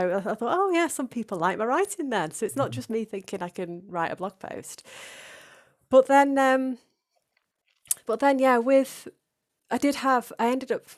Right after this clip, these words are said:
Speaker 1: one of my friends was also pivoting at a sort of similar time. There's a f-, there was a few, like, in my little circle of blog friends that live all, all over the country,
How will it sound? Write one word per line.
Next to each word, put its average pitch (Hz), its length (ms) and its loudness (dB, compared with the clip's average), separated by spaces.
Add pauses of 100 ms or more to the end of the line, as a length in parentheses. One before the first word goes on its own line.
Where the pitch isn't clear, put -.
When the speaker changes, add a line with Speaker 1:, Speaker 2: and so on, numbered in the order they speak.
(140)
Speaker 1:
one 247 120 -2
of 269 60 2
my 262 80 2
friends 160 880 -4 (380)
was 190 180 -6
also 196 280 -2
pivoting 180 580 -8
at - 80 -10
a - 20 -14
sort 165 200 -8
of - 60 -12
similar 165 280 -8
time. 165 400 -6
There's 180 140 -6
a 170 40 -12
f-, - 280 -20
there 202 60 -4
was 185 80 -6
a 190 60 -10
few, 214 400 -4 (200)
like, 175 440 -4
in 180 140 -10
my 170 120 -6
little 170 340 -6
circle 175 500 -8
of 160 120 -12 (480)
blog 185 220 -6
friends - 520 -14 (160)
that - 120 -14
live 185 220 -6
all, 180 280 -4 (100)
all 185 180 -6
over 165 120 -8
the - 80 -16
country, - 540 -12